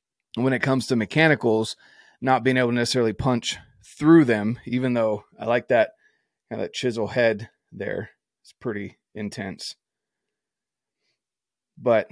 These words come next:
being able to put these through ribs and get to the vitals, 'cause there's always some kind of bone that seems to be there. Um, you're obviously not gonna punch through. You shouldn't be aiming at the shoulder anyway, um, but you're not gonna be punching through knuckles of shoulders with this, et cetera.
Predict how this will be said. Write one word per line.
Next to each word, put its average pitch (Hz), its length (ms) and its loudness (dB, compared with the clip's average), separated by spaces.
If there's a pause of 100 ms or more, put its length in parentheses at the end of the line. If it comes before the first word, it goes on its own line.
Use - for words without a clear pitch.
(260)
being 143 180 0
able 160 120 2
to 147 80 2
put 143 220 0
these 131 400 -4 (1160)
through 135 300 2
ribs 123 720 2 (100)
and 110 240 -2
get 117 180 -2
to 117 100 -8
the 110 100 -4
vitals, 107 500 4
'cause 110 180 -4
there's 104 120 -4
always 123 340 4
some 120 160 0
kind 123 200 -2
of 98 140 -6
bone 113 360 -2
that 107 180 -4
seems 110 300 -6
to 101 80 -10
be 101 120 -6
there. 95 340 -2 (500)
Um, 104 180 -2
you're 113 120 0
obviously 127 360 2
not 113 160 -2
gonna 110 240 -4 (800)
punch 123 240 -2
through. 123 120 -2
You 113 80 -2
shouldn't 117 220 -2
be 113 100 2
aiming 110 200 0
at 76 100 -6
the 87 60 -10
shoulder 107 460 -2 (100)
anyway, 139 520 4 (640)
um, 107 260 -4
but 101 120 -4
you're 107 100 -4
not 110 100 -4
gonna 113 140 -4
be 107 100 -2
punching 110 400 -4
through 110 140 -4
knuckles 104 400 -4
of 95 100 -12
shoulders 104 400 -4
with 98 140 -12
this, 104 280 -2
et - 100 -16
cetera. 107 400 -2